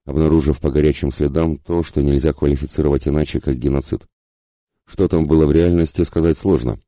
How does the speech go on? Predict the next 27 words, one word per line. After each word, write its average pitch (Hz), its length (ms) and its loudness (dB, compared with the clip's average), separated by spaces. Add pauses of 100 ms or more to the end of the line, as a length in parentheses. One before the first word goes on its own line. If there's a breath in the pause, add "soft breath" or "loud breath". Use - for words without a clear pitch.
(320)
Отношение 80 580 0
к - 100 -12
мормонам 76 460 -2
у 69 40 -2
соседей 73 420 0
негативное. 71 680 0 (420)
Успели, 120 440 -2
так - 160 -2
сказать, 65 340 -2
отметиться. 64 540 -4 (560)
Могли 90 380 2
и - 20 4
приписать 101 460 0
чужие 98 380 2
грехи, 71 420 -2 (300)
могли 67 360 -2
просто 120 340 -4
умножить 90 540 0
на 73 160 0
десять 71 360 -4
увиденное. 64 600 -2 (720)
Наступление 73 640 0
Небраски 69 480 -2
и 65 60 0
Канзаса 71 500 -2
поддержали 71 540 0
ковбои – 65 600 0